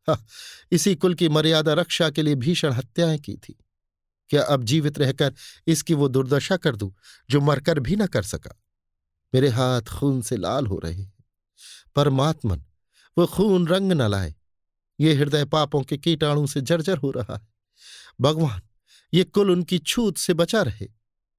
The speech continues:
इन विचारों ने जीवनदास में ग्लानि और भय के भावों को इतना उत्तेजित किया कि वे विकल हो गए। जैसे परती भूमि में बीज का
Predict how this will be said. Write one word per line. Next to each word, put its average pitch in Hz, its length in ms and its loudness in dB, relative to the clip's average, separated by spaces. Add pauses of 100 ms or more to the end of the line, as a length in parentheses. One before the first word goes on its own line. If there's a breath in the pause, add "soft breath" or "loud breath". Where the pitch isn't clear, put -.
(420)
इन 147 120 4
विचारों 143 420 2
ने 139 100 0
जीवनदास 135 640 0
में 120 140 -4
ग्लानि 131 300 0
और 123 120 0
भय 127 240 0
के 135 120 -2
भावों 131 340 0
को 135 200 -4 (300 loud breath)
इतना 160 260 2
उत्तेजित 160 500 0
किया 147 340 0
कि 139 140 -4
वे 127 160 0
विकल 139 320 0
हो 90 140 0
गए। - 160 -12 (540 loud breath)
जैसे 160 220 2
परती 151 360 0
भूमि 156 320 0
में 147 200 0
बीज 147 280 2
का 131 220 0